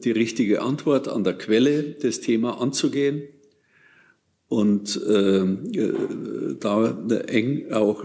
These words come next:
mit Polen, äh, zusammenzuarbeiten. Wir werden jeden Schritt mit den Polen, aber auch mit dem Land Brandenburg auch in den kommenden Wochen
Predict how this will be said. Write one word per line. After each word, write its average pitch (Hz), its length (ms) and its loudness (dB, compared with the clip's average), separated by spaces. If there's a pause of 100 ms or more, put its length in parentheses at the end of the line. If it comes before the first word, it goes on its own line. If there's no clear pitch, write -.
mit - 300 0
Polen, 120 540 2 (220)
äh, - 280 -2
zusammenzuarbeiten. 95 1120 -2 (440)
Wir 104 200 0
werden 101 400 0
jeden 120 320 2
Schritt - 400 0
mit 110 120 -2
den 98 140 -2
Polen, 131 400 2
aber 95 260 -2
auch 98 100 -2
mit 101 180 0
dem 95 100 4
Land 92 360 2
Brandenburg 95 720 2
auch 92 160 0
in 90 80 -2
den 90 400 -2
kommenden 98 440 2
Wochen - 380 -2